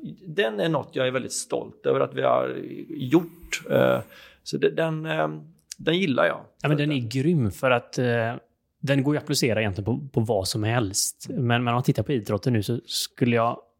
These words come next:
Speaker 2: Om man kliver in med det mindsetet, alltså på något sätt så sätter du en helt annan uppgift.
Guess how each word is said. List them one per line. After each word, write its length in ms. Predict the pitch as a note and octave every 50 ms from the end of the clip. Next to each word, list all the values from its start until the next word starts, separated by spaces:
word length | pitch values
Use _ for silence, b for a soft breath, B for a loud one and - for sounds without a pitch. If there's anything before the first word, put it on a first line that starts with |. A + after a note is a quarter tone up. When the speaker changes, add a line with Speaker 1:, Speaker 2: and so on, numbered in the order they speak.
| _ _ _ _ _ _ _ _ _ _ -
Speaker 2:
Om 120 | - D3+
man 120 | C3+ C3+ C3
kliver 260 | - D#3 C#3+ C3 C#3+
in 160 | D3+ D#3+ D#3+
med 100 | D3+ C3+
det 60 | A#2+
mindsetet, 800 | A2 A#2+ B2+ A#2 F#2+ F#2+ F#2+ F2+ - - - - - D3 - -
alltså 200 | - - - C#3
på 80 | B2+ D3
något 160 | D3 C3+ -
sätt 120 | - C3+ -
så 80 | A#2
sätter 320 | - - C3 - - - A2+
du 80 | A2+
en 140 | A2+ B2 - - - -
helt 360 | D#3+ C#3 A2+ G#2+ - - - _
annan 720 | - D#3 C3 A2+ G2+ G2 F#2+ G2+ G2+ G2+ G2 G2 G2+ G2+ B B B B B B B B B
uppgift. 720 | B F3 - - - - A2 A#2+ E3 - - - - - -